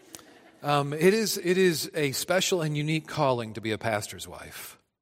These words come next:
Um, and, and I could not do what I do, what God has called me to do, without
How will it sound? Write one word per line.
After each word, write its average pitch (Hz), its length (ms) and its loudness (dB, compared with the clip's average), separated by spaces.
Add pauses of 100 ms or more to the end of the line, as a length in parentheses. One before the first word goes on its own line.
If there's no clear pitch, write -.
(680)
Um, 107 480 -4 (340)
and, 120 200 -2
and 113 380 -4
I 117 140 0
could 175 320 0
not 143 340 0
do 127 260 -4
what 120 340 0
I 113 200 2
do, 95 460 -14 (380)
what 120 140 -8
God 117 220 2
has 107 120 -8
called 131 280 -4
me 113 80 -10
to 107 100 -6
do, 101 300 -10 (260)
without 110 640 -2